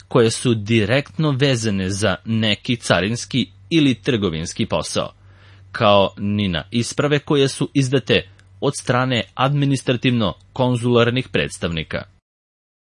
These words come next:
Gde pitati za apostil? Za teritoriju opštine Irig nadležan je osnovni sud u Rumi, gde možete dobiti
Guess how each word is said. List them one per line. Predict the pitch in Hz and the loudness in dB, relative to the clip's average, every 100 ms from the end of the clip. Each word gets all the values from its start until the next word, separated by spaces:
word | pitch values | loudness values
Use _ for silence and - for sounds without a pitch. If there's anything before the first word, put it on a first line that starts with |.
| _ | _
Gde | 98 92 92 147 165 | -10 -4 2 2 2
pitati | - 120 - 117 120 110 - | 0 0 2 0 0 -2 -4
za | 110 131 95 | -2 0 2
apostil? | 85 98 92 - 76 - _ _ _ _ _ _ _ - | 0 -2 -2 -2 -4 -8 _ _ _ _ _ _ _ -4
Za | 104 101 | 0 2
teritoriju | - 90 90 147 170 151 - | 2 0 0 0 2 0 2
opštine | 127 131 - 139 127 - | 0 0 -2 -2 -2 0
Irig | 123 120 76 - - | 0 0 -4 -10 -12
nadležan | 92 107 131 156 143 147 | -4 -2 0 0 0 0
je | 117 95 | -2 -4
osnovni | - 139 - 131 98 87 | -2 -4 -2 -2 -2 -4
sud | - 131 110 - | -2 2 2 0
u | 78 78 | -8 -2
Rumi, | 117 104 - _ _ _ - | -2 -2 -6 _ _ _ -10
gde | 120 127 | -4 -2
možete | 143 147 151 151 | 0 0 0 -2
dobiti | 123 135 139 - 117 | 0 0 0 -2 -4